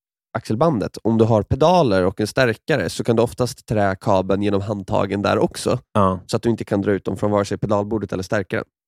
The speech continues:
Speaker 2: Eh, ja. Det var någonting jag tänkte på nu som var skitbra. Fan, glömde bort det på en gång. Gud.
Speaker 1: Vi kommer tillbaka. Skriv en setlist.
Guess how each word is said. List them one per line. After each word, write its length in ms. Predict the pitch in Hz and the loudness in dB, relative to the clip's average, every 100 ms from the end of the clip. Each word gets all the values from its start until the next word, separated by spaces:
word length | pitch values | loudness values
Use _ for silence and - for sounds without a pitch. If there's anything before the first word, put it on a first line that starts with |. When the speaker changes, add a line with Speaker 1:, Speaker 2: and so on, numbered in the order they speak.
| _ _ _ _ _ _ _ - | _ _ _ _ _ _ _ 4
Speaker 2:
Eh, 380 | 95 95 95 - | 6 6 4 4
ja. 260 | 101 104 123 _ _ _ _ _ _ _ _ - _ - | 4 4 0 _ _ _ _ _ _ _ _ -20 _ -4
Det 60 | |
var 120 | 104 | -2
någonting 280 | 117 104 101 | -2 -2 -6
jag 100 | 95 | -6
tänkte 260 | - 98 104 | -8 -10 -8
på 60 | |
nu 140 | 101 92 | -6 -6
som 100 | 90 | -8
var 80 | - - | -10 -8
skitbra. 440 | 113 - - - _ | -8 -8 -10 -10 _
Fan, 160 | 104 101 | -12 -10
glömde 180 | 101 101 | -8 -8
bort 160 | 113 | -10
det 160 | - - - | -12 -14 -12
på 60 | - | -8
en 180 | 110 107 | -6 -4
gång. 240 | 117 - - _ | -4 -6 -20 _
Gud. 140 | - - _ _ - - - - - | -8 -8 _ _ -20 -20 -20 -20 -8
Speaker 1:
Vi 40 | |
kommer 140 | - 110 | -2 0
tillbaka. 200 | - - - | -2 -6 -12
Skriv 520 | - - 180 202 190 151 | -8 0 4 4 4 4
en 160 | 131 | 2
setlist. 800 | 120 160 - _ - - - - | 2 0 -2 _ -14 -10 -12 -14